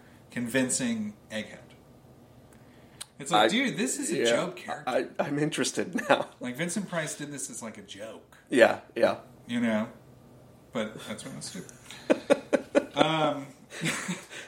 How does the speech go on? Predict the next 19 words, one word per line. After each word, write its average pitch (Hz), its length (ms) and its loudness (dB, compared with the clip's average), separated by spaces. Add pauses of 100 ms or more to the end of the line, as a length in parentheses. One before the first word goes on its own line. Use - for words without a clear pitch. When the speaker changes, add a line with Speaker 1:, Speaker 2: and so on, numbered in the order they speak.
(280)
Speaker 1:
but 202 100 6
we'll 220 200 8
Speaker 2:
Ima- 214 200 12
Speaker 1:
see. 170 60 12
Speaker 2:
imagine 170 320 12
if 156 80 6
they 139 80 8
make, 131 200 8
Speaker 1:
People 339 200 6
wanna 277 180 6
Speaker 2:
maybe 175 140 12
Speaker 1:
be 214 60 10
Speaker 2:
we 220 80 10
should 285 140 8
Speaker 1:
part - 100 6
of 147 80 8
Speaker 2:
kickstart 117 320 12
it. 113 140 4
Speaker 1:
something, 98 80 -10